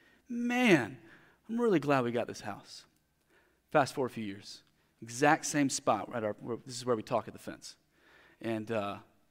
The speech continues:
he's like, "Yeah, I'm getting ready to sell my house." I said, "Well, that's awesome." And I, I don't practice real estate as much anymore. I'm transitioning out of real estate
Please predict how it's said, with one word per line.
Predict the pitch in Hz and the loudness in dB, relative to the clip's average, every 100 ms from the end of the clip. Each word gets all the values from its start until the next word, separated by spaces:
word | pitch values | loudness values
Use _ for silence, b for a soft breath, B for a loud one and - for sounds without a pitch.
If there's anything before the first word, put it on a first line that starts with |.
| - | -4
he's | 156 | -2
like, | 202 | 6
"Yeah, | 277 | 10
I'm | 247 | 10
getting | 208 220 | 10 10
ready | 208 | 8
to | |
sell | - 220 | 8 8
my | 208 185 | 10 10
house." | 214 175 113 - | 8 8 4 -6
I | |
said, | 190 247 | -4 4
"Well, | 269 | 6
that's | 233 | 6
awesome." | 240 254 240 131 120 | 8 8 8 0 0
And | |
I, | 135 139 - - b b b | 0 0 -6 -20 b b b
I | 151 | 4
don't | 147 - - | 4 -2 2
practice | 160 143 | 2 4
real | 147 | 2
estate | 147 139 | 2 2
as | 131 | 2
much | 147 131 | 2 2
anymore. | 131 143 139 | 2 4 2
I'm | |
transitioning | 123 135 127 135 131 127 | 2 0 0 -2 -2 -2
out | |
of | 120 | 0
real | 123 | 0
estate | 123 - 117 | -2 -2 -2